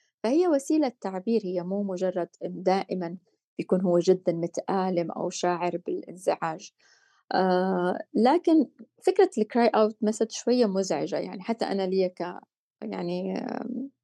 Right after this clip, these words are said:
آآ، يعني أخصائية تدريب نوم باحس إنه شوية مُزعجة ما، ما باقدر أتحمّلها يعني. آآ، أكيد في إستراتيجيات تانية، بس أنا دايما باقول للأم إنه مو معناها إنه الطفل ما حيبكي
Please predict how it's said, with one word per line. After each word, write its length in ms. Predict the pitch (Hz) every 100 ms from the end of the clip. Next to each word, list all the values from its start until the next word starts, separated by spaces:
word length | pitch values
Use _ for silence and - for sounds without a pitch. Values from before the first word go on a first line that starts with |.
| _ -
آآ، 140 | 185 -
يعني 320 | 190 180 185 190
أخصائية 420 | - 190 - 254
تدريب 480 | - 196 226 233 233
نوم 180 | 240
باحس 300 | 220 208 233 -
إنه 200 | 196 196
شوية 300 | - 233 214
مُزعجة 400 | 190 180 165 180
ما، 180 | 180 180
ما 200 | 202 208
باقدر 280 | 196 190 180
أتحمّلها 520 | - 160 175 180 196
يعني. 280 | - 175 - _ _ _ _ _ _ _ _ -
آآ، 320 | 208 214 208 -
أكيد 220 | 233 403 -
في 60 |
إستراتيجيات 840 | 359 - 226 220 185 185 185 185 190
تانية، 260 | 190 220
بس 220 | 226 240
أنا 120 | - 262
دايما 200 | 285 240
باقول 320 | 196 190 190
للأم 320 | 180 - 185
إنه 280 | 185 185 180 -
مو 120 | 214 311
معناها 480 | 233 185 180 202 -
إنه 160 | 175
الطفل 420 | 185 - 196 170
ما 120 | 175 190
حيبكي 520 | - 165 175 -